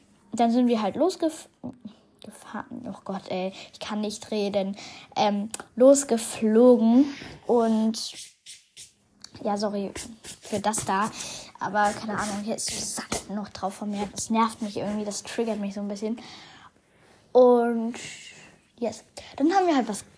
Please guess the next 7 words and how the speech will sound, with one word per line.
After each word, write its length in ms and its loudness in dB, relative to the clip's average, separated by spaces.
geguckt. 880 -6
Wer 260 8
guckt 400 -6
nichts 360 -2
im 140 0
Flugzeug? 420 -6
Äh, 540 -6